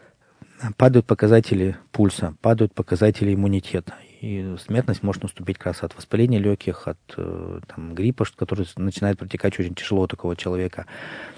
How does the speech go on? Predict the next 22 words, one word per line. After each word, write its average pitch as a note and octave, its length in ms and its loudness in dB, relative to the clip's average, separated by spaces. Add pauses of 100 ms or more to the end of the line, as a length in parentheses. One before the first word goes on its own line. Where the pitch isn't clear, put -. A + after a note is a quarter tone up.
(600)
А, F2+ 440 -2
вот, G2 720 -4
от, F2 120 -2 (160)
э, F2 300 -2 (120)
и, A2 60 -2
и G#2 300 2
от G#2+ 100 4
туберкулёза, G#2+ 880 4 (140)
вот. F2+ 500 -8 (240)
На A#2+ 140 6
этой B2+ 160 6
стадии G#2+ 260 4
могут G2 240 2
быть G2 140 0
и F#2+ 40 0
галлюцинации. G#2 880 0 (220)
Помню, F2 240 -10
приезжаю G2 480 0
в - 160 -12
квартиру, F2 460 -4
значит, E2+ 440 -14
эм, F2 680 -12